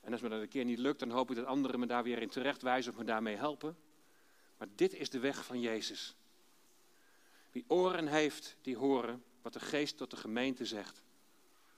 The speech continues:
Wat hij tegen jou en tegen mij zegt. Laten we onder druk de geur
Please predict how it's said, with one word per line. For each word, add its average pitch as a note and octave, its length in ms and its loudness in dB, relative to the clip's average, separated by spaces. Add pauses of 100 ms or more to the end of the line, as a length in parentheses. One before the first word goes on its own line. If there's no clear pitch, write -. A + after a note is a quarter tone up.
(300)
Wat B2 100 -6
hij A#2+ 80 -2
tegen B2+ 260 0
jou C3+ 260 2
en B2 60 -4
tegen A#2+ 220 -4
mij A#2+ 200 0
zegt. A2 400 -6 (1160)
Laten E3+ 520 2
we C3 120 -2
onder F3 380 0
druk D3 500 2 (1300)
de A3 120 -10
geur E3+ 640 0